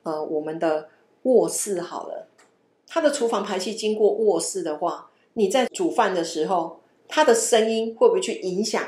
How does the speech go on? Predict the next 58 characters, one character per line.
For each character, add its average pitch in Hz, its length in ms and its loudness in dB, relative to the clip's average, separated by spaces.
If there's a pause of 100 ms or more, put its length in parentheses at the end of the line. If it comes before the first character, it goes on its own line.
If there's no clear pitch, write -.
(140)
如 247 100 -6
果 294 80 6
它 262 180 4
的 - 60 2
隔 190 100 -2
音 208 160 2
没 214 80 0
有 170 140 2
去 214 100 -6
把 156 200 -6
它 175 60 -10
做 180 220 0
好， - 200 -8
它 247 100 0
的 240 100 4
排 180 200 -2
烟 208 280 2
管 202 240 0
没 170 60 -10
有 190 100 -4
去 - 120 -12
把 151 180 -2
它 165 40 -6
做 170 220 -2
一 147 40 -8
个 - 180 -6 (240)
批 202 260 -8
复 196 280 -4
的 151 100 -4
动 165 240 -2
作 165 180 -4
的 147 140 -4
时 143 220 -8
候， 156 280 -6 (300)
那 294 140 4
你 214 160 4
觉 175 120 0
得 262 140 2
这 247 100 0
样 190 160 2
子 - 280 -6 (100)
在 233 220 2
一 208 100 0
个 190 80 6
睡 208 220 2
眠 165 160 0
状 180 180 -4
况， 180 180 -6
你 226 120 0
有 247 140 6
可 247 180 -4
能 - 80 -10
被 214 120 2
打 147 220 -8
断 185 180 -2
的 170 80 -4
时 160 200 -6
候， 170 300 -6